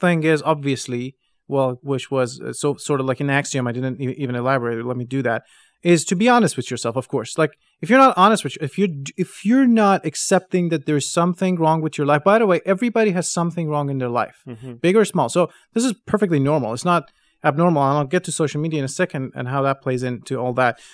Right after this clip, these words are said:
Speaker 1: But the first thing is that you gotta be, be, be honest with yourself, right?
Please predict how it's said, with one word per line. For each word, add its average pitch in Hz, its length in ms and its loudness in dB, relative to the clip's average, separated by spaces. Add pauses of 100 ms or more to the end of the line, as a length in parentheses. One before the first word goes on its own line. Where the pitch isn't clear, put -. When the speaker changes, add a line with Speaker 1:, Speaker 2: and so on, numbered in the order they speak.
Speaker 1:
But 160 100 0
the 170 60 2
first - 340 2
thing 196 200 2
is 170 160 0
that 147 180 2
you 131 80 -2
gotta 208 220 4
be, 190 100 -8 (280)
be, 175 360 -2 (260)
be 170 120 2
honest 226 240 4
with - 120 -6
yourself, - 300 -10 (320)
right? 196 200 -2